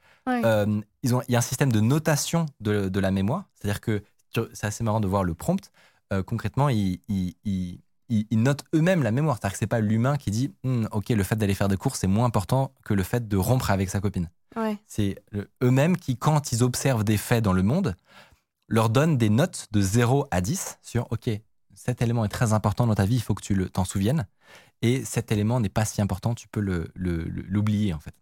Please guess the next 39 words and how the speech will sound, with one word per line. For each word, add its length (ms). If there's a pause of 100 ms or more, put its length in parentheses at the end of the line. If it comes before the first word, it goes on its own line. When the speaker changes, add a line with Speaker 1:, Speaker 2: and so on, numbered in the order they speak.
(200)
Speaker 1:
Attends, 240
ces 140
notes-là, 300
comment 200
elles 60
sont 100
données, 200
t'as 120
dit ? 140 (180)
Speaker 2:
Elles 100
sont 200
générées 500 (640)
Speaker 1:
Aléatoirement ? 520 (220)
Speaker 2:
Non, 200 (100)
avec 300
le 80
Speaker 1:
Ah. 40
Speaker 2:
modèle, 260
justement. 240
Speaker 1:
Ah 40
oui, 100
mais 140
avec 320
le 60
Speaker 2:
On 40
Speaker 1:
modèle, 160
Speaker 2:
peut, 60
Speaker 1:
mais 140
Speaker 2:
tu 100
peux, 260 (140)
on, 160
on 120
vous 120
mettra 300
le 80
prompt, 400 (120)
et 60
le 100
prompt, 220